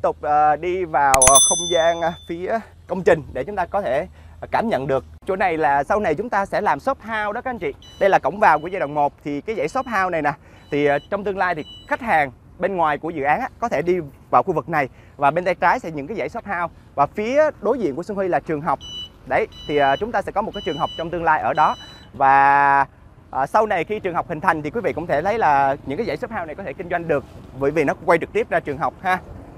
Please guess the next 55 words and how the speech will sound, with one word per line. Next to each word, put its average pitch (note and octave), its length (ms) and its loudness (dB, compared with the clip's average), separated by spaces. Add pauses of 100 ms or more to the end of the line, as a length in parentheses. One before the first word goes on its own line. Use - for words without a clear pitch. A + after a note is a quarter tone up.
(320)
Rồi, E3+ 220 4 (380)
à, E3 220 2
hiện F3+ 360 -2
nay B3 240 -2
thì, F3 240 -2
à, D#3 280 6 (240)
khối A#3 160 0
đế A3+ 260 -2
của F#3+ 120 -6
chúng A3 160 -12
ta G#3 180 2
đã F#3 160 -2
được F3+ 180 -2 (300)
xây A3+ 120 -6
dựng D3+ 180 -4
gần E3 140 -4
như G3 100 -4
xong A3 240 0
hết - 100 -4
rồi F#3 100 0
đó F#3 100 -4
các C4 100 -6
anh C4 80 -6
chị. A#3 140 -6 (200)
Đó, E3 180 0 (500)
khối - 120 0
đế G#3+ 240 0
của F#3 120 -6
ngôi G3+ 160 -4
nhà D#3+ 260 0
và C#3 140 0
chúng A3 140 -8
ta G3+ 120 0
bắt G#3 120 -10
đầu D#3 180 -2
lên F#3 300 -2
những E3+ 260 -10
bê F#3+ 100 -2
tông F#3 160 -4
cốt A3 180 -8
thép C4 220 -4
để D3 100 -6
chúng G3+ 120 -8
ta G3 100 0
bắt E3 120 -6
đầu, C#3+ 260 0 (280)
à, C3 560 4
xây G3+ 200 -4
tường D3+ 300 2
và C#3 80 0
nâng F3 160 -6
tầng. D3+ 200 6 (480)
Chào E3+ 120 2
anh. F#3 140 2 (260)
<laughs> E3 140 -8